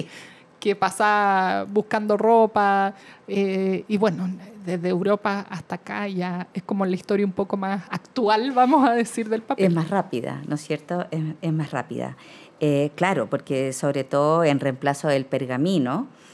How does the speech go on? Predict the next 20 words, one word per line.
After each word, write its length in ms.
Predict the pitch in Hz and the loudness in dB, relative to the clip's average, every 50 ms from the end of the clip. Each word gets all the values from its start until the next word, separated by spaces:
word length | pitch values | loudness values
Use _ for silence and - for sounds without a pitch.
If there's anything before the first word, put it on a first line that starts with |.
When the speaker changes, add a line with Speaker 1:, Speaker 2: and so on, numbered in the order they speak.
| - - - - - - - | -20 -20 -20 -20 -20 -14 -6
Speaker 1:
eh, 300 | - 165 160 147 147 - - - _ - - _ _ - _ - | -4 -2 0 0 0 -2 -6 -12 _ -20 -20 _ _ -20 _ -4
cuando 240 | 226 220 208 214 | -2 0 0 0
se 140 | 208 208 - 220 | -2 -2 -4 -4
masificó 540 | 208 - 202 - 196 - - 196 - - 233 | -4 -4 -6 -8 -10 -10 -12 -10 -6 -4 -4
el 80 | 285 | -4
papel, 520 | 311 - 330 311 320 185 175 180 208 240 - - - - _ _ _ _ _ - - - | -4 -6 -8 -6 -4 -2 -2 -2 -2 -6 -10 -16 -20 -20 _ _ _ _ _ -20 -16 -12
estamos, 480 | - 165 - - 202 202 214 226 226 220 - | -12 -10 -6 -4 -2 -2 0 0 -2 -2 -2
estamos 380 | - 180 - 220 214 226 233 214 | -6 -4 -2 0 0 0 0 0
en, 240 | 208 196 190 - - | -2 -4 -4 -2 -2
en, 240 | 175 165 165 151 - | -2 -2 -2 -4 -4
en, 580 | - 160 156 151 147 143 - - - - - - | -2 -2 -2 -2 -2 -4 -6 -8 -10 -12 -12 -8
en 100 | - 170 165 | -4 -4 -4
los 80 | 170 | -2
países 320 | 175 160 151 - 160 143 139 | -2 -2 -4 -2 -4 -6 -6
árabes, 240 | 135 120 113 127 | -8 -6 -4 -2
¿no? 100 | 143 170 | -2 0
En 100 | 190 175 147 | 0 0 0
Damasco, 640 | 139 135 139 139 143 135 131 - - - 113 95 95 | 0 2 2 2 2 2 -2 -6 -8 -8 -8 -8 -6
centro 380 | - - 147 131 - - - - | -6 -4 -4 -4 -4 -8 -12 -12
papelero. 600 | - - - - 147 147 147 135 - 113 113 | -12 -12 -10 -8 -8 -8 -8 -8 -10 -10 -14